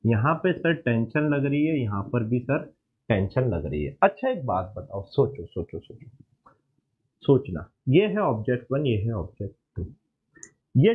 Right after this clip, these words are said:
tension इस object को, ये वाला object कैसे नीचे आ रहा होगा?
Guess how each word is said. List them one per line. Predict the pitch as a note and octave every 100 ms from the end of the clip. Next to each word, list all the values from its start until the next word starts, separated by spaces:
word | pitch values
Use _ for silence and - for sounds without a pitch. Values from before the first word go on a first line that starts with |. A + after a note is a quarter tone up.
| A3+
tension | D3+ C#3 C3+ - G3+ -
इस | F#3+ - B2+
object | G#2+ G#2+ C#3+ C#3+
को, | D3
ये | F3
वाला | F#3
object | F#3 D#3 F#3+ F#3+
कैसे | F3+ F#3+
नीचे | F3 C#3 D3
आ | A2+
रहा | G2+
होगा? | G2